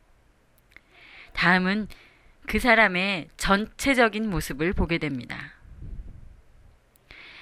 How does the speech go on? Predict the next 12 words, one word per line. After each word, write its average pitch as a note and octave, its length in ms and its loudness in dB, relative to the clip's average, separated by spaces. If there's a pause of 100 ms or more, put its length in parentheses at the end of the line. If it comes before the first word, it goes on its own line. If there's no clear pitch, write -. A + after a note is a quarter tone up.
(140)
역시 F3 420 -2 (400)
깔끔하고 C4+ 880 4
단정한 G3+ 560 2
모습에 D3 480 -6 (720)
좋은 G#3+ 380 6
인상을 E3 420 -2
받게 F3 400 0
됩니다. D3+ 540 -6 (1700)
이 A#3 140 2
두 - 260 0
가지만 C#4 460 6
지켜도 F3 680 0